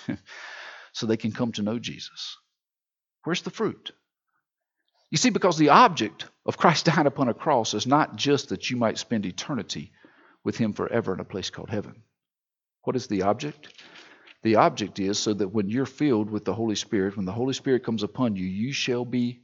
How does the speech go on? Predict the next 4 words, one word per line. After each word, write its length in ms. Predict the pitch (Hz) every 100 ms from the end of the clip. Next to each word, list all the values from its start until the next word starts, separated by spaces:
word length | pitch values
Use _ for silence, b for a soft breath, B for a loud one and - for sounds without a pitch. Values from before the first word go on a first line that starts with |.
| -
witnesses 760 | 131 131 82 - - - - - _ _ _ b b b _
to 160 | - 170
me, 440 | 165 143 90 110 - _ _ -
Jesus, 560 | 95 - 104 - -